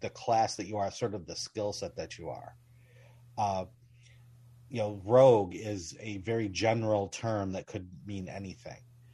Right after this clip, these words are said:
So the background for me has to work in connecting you to the fantasy world,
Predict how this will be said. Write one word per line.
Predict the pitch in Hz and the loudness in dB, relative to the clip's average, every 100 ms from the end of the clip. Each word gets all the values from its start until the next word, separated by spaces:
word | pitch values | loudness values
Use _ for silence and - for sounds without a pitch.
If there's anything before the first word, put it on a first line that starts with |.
| - - - | -20 -20 -4
So | 143 131 | 2 4
the | 131 | 4
background | 113 156 196 - 139 113 | 6 8 8 6 4 4
for | - | -2
me | 110 107 | -4 -2
has | 110 117 104 | 2 2 2
to | - | -2
work | 110 101 104 101 - _ - | -2 2 0 0 -8 _ -8
in | 117 | -6
connecting | - 127 120 127 127 117 | -4 -2 0 0 -2 -4
you | 107 104 | -2 -4
to | - | -6
the | 104 | -10
fantasy | - 110 113 107 92 - 85 - - - | -8 -6 -6 -6 -10 -10 -12 -14 -20 -12
world, | 92 80 80 | -8 -6 -8